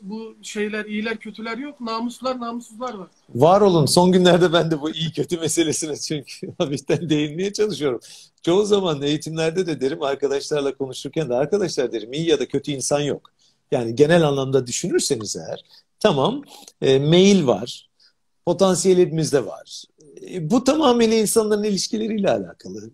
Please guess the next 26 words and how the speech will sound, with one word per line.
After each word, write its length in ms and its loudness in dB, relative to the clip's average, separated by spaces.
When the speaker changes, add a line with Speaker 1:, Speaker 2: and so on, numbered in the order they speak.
Speaker 2:
Ben 180 6
sizden 460 2
ne 140 0
bekliyorum, 500 2
beklentim 520 -4
ne 100 0
kadar 280 0
karşılandı, 540 -4
siz 240 -6
benden 340 -4
ne 120 -4
bekliyorsunuz? 600 -4
İşte 280 0
bu 200 0
illa 300 4
maddi 380 0
bir 120 -4
beklenti 400 0
olmak 260 -2
zorunda 340 -4
değil. 220 -6
Bir 100 2
saygı, 580 0
bir 60 -2
sevgi 420 0
olabilir. 480 0